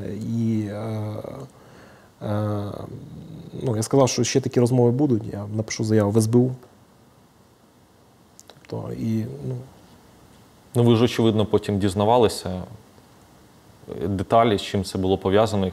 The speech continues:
Speaker 2: хоча б
Speaker 1: Ні, ми,
Speaker 2: скільки
Speaker 1: я не
Speaker 2: вам хотіли дати?
Speaker 1: Ні, мені це не цікаво. Я не дізнавав-, навіщо воно мені це дізнаватися? Це не, це не є, ну, предметом і, і взагалі це не цікаво.
Speaker 2: Голова фонду держмайна Сініченко, він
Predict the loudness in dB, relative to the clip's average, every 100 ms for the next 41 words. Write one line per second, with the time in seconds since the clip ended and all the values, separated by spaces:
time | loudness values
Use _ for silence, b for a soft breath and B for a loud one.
0 | -4 0 2 4 6 8 8 8 10 8
1 | 6 2 0 2 4 4 6 4 2 -8
2 | -4 0 2 4 4 4 2 0 0 0
3 | -2 -6 -6 -10 -20 -20 _ _ -2 2
4 | 2 0 0 0 0 -2 -2 0 0 -2
5 | -6 -4 -4 -6 -8 -12 -12 -8 -4 0
6 | 0 -2 -6 -14 -14 -8 -8 -8 -12 -16
7 | _ b b b b b b 0 4 6
8 | 6 4 2 0 2 2 4 2 0 -2
9 | -2 -2 -4 -8 -10 -12 -18 -18 -16 -16
10 | -16 -6 2 4 4 2 -2 -4 -8 -14
11 | -16 -20 -20 -20 -14 -6 0 2 4 4
12 | 4 4 2 2 2 2 0 0 2 2
13 | 2 0 -4 -2 0 0 -2 -2 0 0
14 | 0